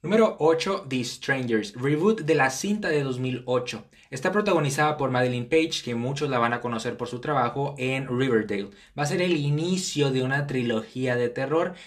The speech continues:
y estoy emocionado, amigos. La verdad, la paleta de colores que están utilizando, el juego con las cámaras y toda esta publicidad misteriosa que están haciendo en las redes sociales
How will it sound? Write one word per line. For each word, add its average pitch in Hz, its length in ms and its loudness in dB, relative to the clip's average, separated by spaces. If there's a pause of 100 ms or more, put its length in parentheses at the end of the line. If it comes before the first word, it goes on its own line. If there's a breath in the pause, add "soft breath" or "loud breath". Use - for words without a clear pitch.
y 131 80 -4
estoy 151 220 2
emocionado, 127 640 0
amigos. 104 460 -2 (220 loud breath)
La 139 120 0
verdad, 156 520 4
la 127 240 0
paleta 135 280 -2
de 170 120 -2
colores 135 320 -4
que 135 60 -6
están 135 200 -6
utilizando, 127 800 -2
el 113 160 -2
juego 139 260 0
con 135 180 -2
las 107 220 -4
cámaras 127 460 0
y 120 100 -8
toda 156 180 -2
esta 202 280 -4
publicidad 127 680 0
misteriosa 127 840 -2
que 120 60 -6
están 127 180 -6
haciendo 127 260 -4
en 135 40 -4
las 120 160 2
redes 127 160 2
sociales 123 560 -2